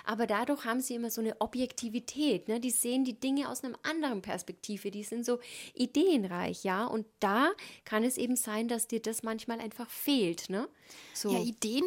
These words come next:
Speaker 2: hab ich schon.
Speaker 1: Mhm.
Speaker 2: Also das zum Beispiel stelle jetzt ich nicht fest.
Speaker 1: Nicht
Speaker 2: Ideen
Speaker 1: fest?
Speaker 2: hab ich
Speaker 1: Mhm.
Speaker 2: viele, aber so diese Flexibilität,
Speaker 1: Mhm.
Speaker 2: dieses mich kurzfristig umstellen auf
Speaker 1: Mhm.
Speaker 2: andere Umstände.
Speaker 1: Ja,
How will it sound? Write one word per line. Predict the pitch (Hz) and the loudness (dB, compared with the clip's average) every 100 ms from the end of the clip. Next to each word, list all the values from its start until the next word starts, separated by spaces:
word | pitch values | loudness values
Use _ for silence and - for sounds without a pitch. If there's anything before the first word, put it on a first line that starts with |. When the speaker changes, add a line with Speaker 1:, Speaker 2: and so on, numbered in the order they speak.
| 349 | 2
Speaker 2:
hab | 359 | 4
ich | 349 - | 4 4
schon. | 202 180 - | 0 -2 4
Speaker 1:
Mhm. | 269 | 6
Speaker 2:
Also | 294 | 8
das | 294 285 | 8 6
zum | - 311 | 8 8
Beispiel | 285 285 | 8 6
stelle | - 269 254 | 2 2 2
jetzt | - - | -2 -2
ich | 247 262 277 - _ _ _ - | 4 6 4 0 _ _ _ 4
nicht | 240 240 220 - | 8 10 8 2
fest. | 185 175 | 0 4
Speaker 1:
Nicht | 208 190 - | 4 2 2
Speaker 2:
Ideen | 220 277 | 4 6
Speaker 1:
fest? | 285 | 6
Speaker 2:
hab | 233 | 6
ich | 214 262 | 4 4
Speaker 1:
Mhm. | 359 | 2
Speaker 2:
viele, | 240 285 330 359 427 - - - - - | 2 4 6 6 2 -8 -16 -16 -18 0
aber | 240 233 269 285 | 8 10 10 8
so | 277 | 4
diese | 254 262 | 2 2
Flexibilität, | 240 240 - 233 226 220 220 202 294 | 0 -2 -2 -2 -2 -2 -2 4 6
Speaker 1:
Mhm. | |
Speaker 2:
dieses | 240 233 247 - 240 | 8 6 6 4 4
mich | 247 226 - _ _ | 4 4 -4 _ _
kurzfristig | - 330 - - 294 294 - 269 - | 2 4 4 2 2 2 0 -2 -2
umstellen | - 277 320 - - 240 254 254 226 | 4 6 6 4 2 4 6 6 4
auf | 208 | 4
Speaker 1:
Mhm. | 208 | 4
Speaker 2:
andere | 214 240 233 226 | 6 6 4 2
Umstände. | 220 226 - 180 175 175 185 | 0 -2 -2 -6 -6 -6 -4
Speaker 1:
Ja, | 190 | 2